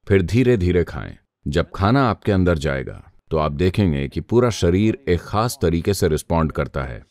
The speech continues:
आपके अंदर एक सुखद अनुभूति फैलती है। आप इस पर ध्यान देते रहें। अभी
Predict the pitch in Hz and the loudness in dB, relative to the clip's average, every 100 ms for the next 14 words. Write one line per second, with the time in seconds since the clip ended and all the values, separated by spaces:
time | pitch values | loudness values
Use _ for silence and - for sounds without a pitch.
0 | - 113 135 - 123 101 101 110 117 - | -2 0 0 0 2 4 4 2 0 0
1 | 98 - - 160 131 110 90 71 82 95 | 0 0 -2 0 2 2 2 2 -2 -2
2 | 90 76 69 82 69 58 - _ - 98 | -4 -4 -4 -4 -6 -8 -16 _ -2 0
3 | 92 107 - 95 76 85 90 78 82 71 | 0 -2 0 0 0 2 2 2 0 -2
4 | 65 57 85 - - 101 135 71 | -4 -8 -14 -6 -2 2 2 0